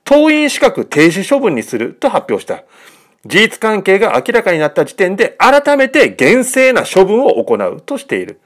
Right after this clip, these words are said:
としていますから、まあ、馬鹿なことをしましたよね。まあ、そもそも交通事故だけだったら、まあ、それはまあ、誰にでも起こりうるわけです。まあ、ですからもちろん、被害者のこともありますが、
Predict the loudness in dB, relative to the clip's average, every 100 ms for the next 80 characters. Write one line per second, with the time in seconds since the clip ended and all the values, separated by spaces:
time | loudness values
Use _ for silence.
0 | _ -10 -10 -8 -8 -6 -8 -4 -2 0
1 | 0 0 -2 -4 -14 -20 _ -8 -2 0
2 | 2 2 0 -2 -4 -4 -4 -6 -6 -6
3 | -4 -4 -6 -10 -14 _ -20 -20 -8 -6
4 | -4 -4 -2 -4 2 4 4 0 -4 -2
5 | -2 -2 -2 -6 -4 -4 -4 -8 _ _
6 | -8 -6 -2 -2 -2 -4 -6 -2 -2 -2
7 | -2 -2 0 0 0 0 0 -2 -2 -6
8 | -6 -10 -10 -4 -4 -2 -4 0 0 0
9 | -2 -2 -2 -2 -8 -20 -16 -4 2 4
10 | 4 2 0 0 2 2 0 -4 -4 0
11 | 2 2 -4